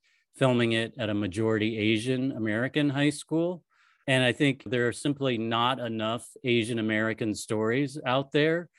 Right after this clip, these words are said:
And Debbie is doing a lot, I think, to restore some balance to the documentary world by telling these great, compelling Asian American and universal stories.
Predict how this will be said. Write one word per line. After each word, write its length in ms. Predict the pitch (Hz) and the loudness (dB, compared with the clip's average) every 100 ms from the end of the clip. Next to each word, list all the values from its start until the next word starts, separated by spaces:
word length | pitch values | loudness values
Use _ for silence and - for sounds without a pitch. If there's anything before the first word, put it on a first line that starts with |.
| _ _ _ | _ _ _
And 640 | 123 113 110 107 107 107 104 - | 0 2 2 0 -2 -4 -8 0
Debbie 480 | 120 113 117 117 113 | 2 4 2 2 0
is 260 | 117 98 | -4 -6
doing 420 | - 120 113 110 113 | -2 0 2 0 -2
a 140 | 110 | -2
lot, 400 | 107 104 117 - | 0 0 0 -2
I 120 | 110 | -6
think, 380 | 101 117 113 107 | -4 -2 -4 -6
to 600 | - 117 107 104 104 101 - - - _ - | -2 2 2 2 0 -4 -8 -20 -20 _ -6
restore 460 | 110 104 - 127 | -4 0 4 4
some 240 | 120 - 113 | 2 0 -2
balance 640 | 110 110 127 143 - - - | 0 2 2 2 -2 -8 -2
to 100 | 139 | 0
the 80 | 131 | 2
documentary 920 | 127 123 - 127 123 123 123 123 123 | 2 2 0 -2 -2 -2 -2 -4 -6
world 460 | 113 120 127 143 - | -4 -2 0 -2 -2
by 580 | 110 104 104 104 107 104 _ _ | 2 2 2 0 -2 -6 _ _
telling 360 | - 127 120 117 | 0 2 2 2
these 360 | 110 104 - - | 0 -2 -6 -4
great, 340 | 113 107 107 | 0 2 0
compelling 580 | - 107 110 107 104 104 | -4 -2 0 0 0 -2
Asian 280 | 107 104 104 | -2 -2 -2
American 720 | 98 98 101 95 - 101 104 - | -2 -2 -4 -6 -4 -4 -4 0
and 240 | 127 151 | 4 4
universal 540 | 127 120 101 104 - 90 | 4 2 0 -4 -6 -12
stories. 560 | - 92 90 87 - | -12 -10 -10 -12 -16